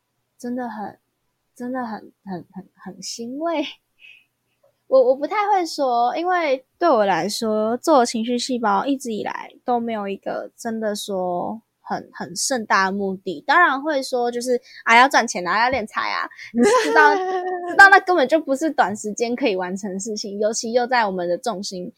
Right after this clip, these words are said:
Speaker 1: 没有百分之百投注在这个频道的情况下，但还是做出这样的成绩了。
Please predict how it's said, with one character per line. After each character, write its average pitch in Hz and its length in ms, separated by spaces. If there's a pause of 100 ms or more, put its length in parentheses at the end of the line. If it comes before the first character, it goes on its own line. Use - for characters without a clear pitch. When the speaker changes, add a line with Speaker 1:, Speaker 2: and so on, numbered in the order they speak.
(240)
Speaker 1:
没 220 120
有 226 120
百 226 200
分 220 200
之 226 140
百 120 320 (300)
投 220 220
注 240 200
在 226 160
这 220 100
个 214 120
频 185 220
道 185 180
的 - 80
情 220 200
况 - 240
下， - 260 (960)
但 359 120
还 294 160
是 262 140
做 262 180
出 233 160
这 220 100
样 202 140
的 180 80
成 165 240
绩 160 260
了。 165 220